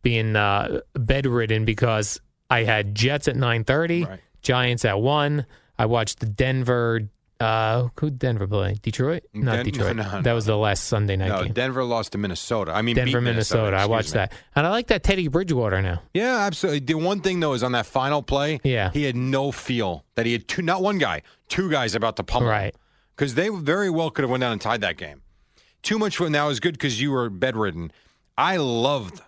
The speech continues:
Speaker 2: the Jet game in the morning. I loved having the Giant game. Four o'clock, I checked out 'cause I knew I had the Cowboys, and I had to be starting at, well, we start at eight, right on the dot for an eight thirty kickoff.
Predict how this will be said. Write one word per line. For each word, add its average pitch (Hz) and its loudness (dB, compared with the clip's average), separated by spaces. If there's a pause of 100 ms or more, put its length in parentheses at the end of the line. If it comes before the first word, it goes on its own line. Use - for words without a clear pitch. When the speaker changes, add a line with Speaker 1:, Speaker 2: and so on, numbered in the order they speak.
Speaker 2:
the 104 -6
Jet 117 0
game 127 -2
in 123 -2
the 117 0
morning. 123 -2 (320)
I 104 -8
loved 113 0
having 135 0
the 135 0
Giant 120 0
game. 117 0
Four 131 -4
o'clock, 110 -2
I 101 -2
checked 104 -2
out 101 0
'cause - -8
I 104 0
knew 104 0
I 98 2
had 92 -2
the 87 -10
Cowboys, 95 -2 (280)
and 101 -2
I 98 0
had 98 0
to 95 -2
be 87 -4
starting 98 -2
at, 90 0
well, 98 -6
we 95 -4
start 92 -4
at 87 -8
eight, 113 0
right 98 -2
on 101 -2
the 90 -6
dot 95 -2
for 101 -6
an 101 0
eight 98 -2
thirty 90 -4
kickoff. 117 -2